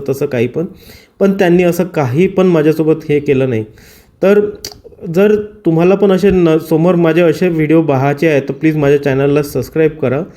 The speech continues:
आणि आता इथून समोर काकाचा एक व्हिडिओ येईल, त्याला तुम्ही बघा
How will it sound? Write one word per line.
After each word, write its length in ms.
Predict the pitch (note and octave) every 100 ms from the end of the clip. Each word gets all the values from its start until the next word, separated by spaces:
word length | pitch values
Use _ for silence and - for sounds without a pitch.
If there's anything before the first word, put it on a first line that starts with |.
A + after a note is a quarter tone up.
| - - -
आणि 220 | D#3+ E3+
आता 440 | G#3 D3 D3 F#3+ A3 -
इथून 280 | D#3 F3+
समोर 380 | F#3 D#3+ D#3 G3
काकाचा 520 | G3+ D3 C#3 D3+ D#3
एक 140 | E3 D#3+
व्हिडिओ 200 | C#3 E3+
येईल, 380 | D3+ E3+ A3 - - - -
त्याला 280 | D3+ D3 F#3+ - -
तुम्ही 200 | D3+ E3+
बघा 300 | D3 C3